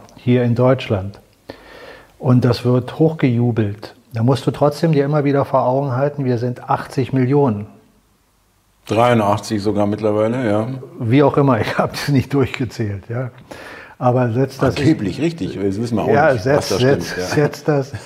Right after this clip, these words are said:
Speaker 2: <laughs>
Speaker 1: setz das ins Verhältnis und dann bist du doch bei einer Prozentzahl, wo du sagst, „Ja und? Ist das die Bevölkerung?“
Speaker 2: Hat kaum jemand mitbekommen.
Speaker 1: Ja.
Speaker 2: Ja. Mhm.
Speaker 1: Verstehst du, was ich meine?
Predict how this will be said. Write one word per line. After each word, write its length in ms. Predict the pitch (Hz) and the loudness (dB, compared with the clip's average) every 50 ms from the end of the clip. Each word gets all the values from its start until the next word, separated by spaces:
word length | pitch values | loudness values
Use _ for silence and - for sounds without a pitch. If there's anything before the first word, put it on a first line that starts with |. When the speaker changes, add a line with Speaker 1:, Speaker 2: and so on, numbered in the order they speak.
| - - | -8 -8
Speaker 2:
<laughs> 240 | - - - - _ | -8 -12 -20 -20 _
Speaker 1:
setz 300 | - 147 135 131 - - | -4 -4 -2 -4 -2 -2
das 200 | 147 135 123 143 | -2 -2 0 -2
ins 240 | 143 123 123 123 | -4 -4 -6 -6
Verhältnis 880 | - - 123 113 107 107 123 151 165 165 165 113 113 131 147 147 - - - _ _ _ - - _ - - - - - _ | -6 -4 -4 -2 0 0 0 0 -2 -2 -4 -4 -4 -4 -4 -6 -10 -16 -20 _ _ _ -20 -20 _ -20 -20 -20 -20 -10 _
und 200 | - 131 131 127 | -2 0 0 2
dann 140 | 139 131 123 | 0 2 2
bist 220 | 135 147 143 147 - | 2 2 2 0 0
du 80 | 151 | 0
doch 300 | 131 123 127 123 123 - | 2 2 2 0 0 -2
bei 200 | - - 127 131 | 0 0 0 0
einer 240 | 127 120 123 123 123 | 0 -2 -2 -4 -4
Prozentzahl, 720 | 120 - - 113 107 - - 123 127 139 131 - 139 135 135 | -4 -4 -4 -4 -4 -2 -2 -2 -2 -2 -2 -2 -2 -2 0
wo 100 | 123 127 | -2 -2
du 100 | 127 127 | -2 -2
sagst, 280 | 120 123 123 117 - - | -2 -2 -2 -2 -4 -4
„Ja 100 | 123 113 | -4 -4
und? 360 | 107 107 110 131 165 175 - - - _ _ _ _ _ _ | -4 -4 -4 -6 -6 -6 -8 -14 -20 _ _ _ _ _ _
Ist 180 | - 120 - - | -12 -6 -2 -2
das 140 | 139 123 - | -2 -2 -2
die 120 | - 131 | -4 -4
Bevölkerung?“ 580 | 113 120 110 - - 117 117 117 - 127 113 127 | -4 -4 -4 -2 -2 -2 -2 -2 -2 -2 -2 0
Speaker 2:
Hat 60 | 131 | 0
kaum 160 | 123 110 113 | 0 2 2
jemand 260 | 110 107 104 98 98 | 0 0 0 -2 -2
mitbekommen. 580 | 175 202 - - - - 90 87 82 80 92 104 - | -6 -6 -8 -10 -6 -6 -4 -4 -6 -8 -10 -10 -6
Speaker 1:
Ja. 240 | 170 120 123 - 101 | -4 -4 -4 -2 0
Speaker 2:
Ja. 240 | 98 101 101 110 113 120 123 - - _ _ _ _ _ _ - | 0 0 0 -2 -4 -8 -14 -18 -20 _ _ _ _ _ _ -12
Mhm. 300 | 120 117 117 135 147 139 - | -10 -10 -10 -12 -14 -14 -8
Speaker 1:
Verstehst 340 | - 135 120 - 165 160 | -6 -4 -2 -2 0 2
du, 80 | 170 156 | 2 2
was 120 | 139 123 | 2 2
ich 100 | 139 127 | 0 -2
meine? 400 | 117 127 135 160 180 156 104 98 | -2 -2 -2 -2 -2 -4 -6 -8